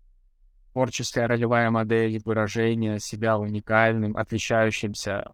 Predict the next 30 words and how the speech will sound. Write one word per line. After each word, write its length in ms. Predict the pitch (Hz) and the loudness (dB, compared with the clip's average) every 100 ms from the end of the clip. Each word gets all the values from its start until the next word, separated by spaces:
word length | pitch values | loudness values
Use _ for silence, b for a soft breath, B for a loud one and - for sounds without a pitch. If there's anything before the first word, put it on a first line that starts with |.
| - | -20
способом, 680 | - 107 107 - - - - | -8 -2 -2 -4 -12 -16 -10
привлечение 640 | 104 101 107 120 117 113 107 | -6 -2 -2 -2 0 2 0
внимания 680 | 110 113 113 117 117 104 104 | 0 2 2 2 2 0 -2
к 100 | 113 | -2
уникальности. 920 | 107 107 110 107 107 98 - - - _ _ _ _ _ _ _ _ _ _ _ _ - | -2 0 2 2 2 -4 -8 -12 -12 _ _ _ _ _ _ _ _ _ _ _ _ -6
Будет 360 | 151 120 110 | -2 0 0
у 60 | 107 | 0
нас 280 | 107 104 - | 0 0 -2
канал 480 | 107 110 107 98 - | 0 2 2 2 0
и 320 | 117 113 110 | 0 0 -2
двадцать 300 | 117 120 120 | -2 0 0
семь 140 | - 123 | -2 -4
пятьдесят, 420 | 113 104 - 107 | -4 -4 0 0
все 140 | - 110 | 0 0
начнется 460 | 107 - 120 120 | -2 -2 -4 -4
двадцать 280 | 110 113 - | -2 -2 0
семь 160 | 123 110 | -4 -4
пятьдесят, 480 | 110 110 - 202 | -6 -2 2 2
потом 260 | - - 104 | 0 -6 -6
будет 240 | 104 107 | -4 -2
один 260 | 107 107 117 | -2 -2 0
восемь, 300 | 151 202 123 | 0 -2 -6
потом 280 | 107 107 101 | -6 -6 -2
два 180 | 113 107 | 0 -2
четырнадцать, 640 | - - 180 135 - - | -4 -2 -2 -2 -10 -12
потом 280 | - - 120 | -8 -6 -4
тридцать 320 | 120 117 117 | -6 -4 -2
девять 260 | 113 127 117 | 2 2 0
пятьдесят 340 | - - 113 | -6 -6 -6
семь. 260 | - 110 | -2 -2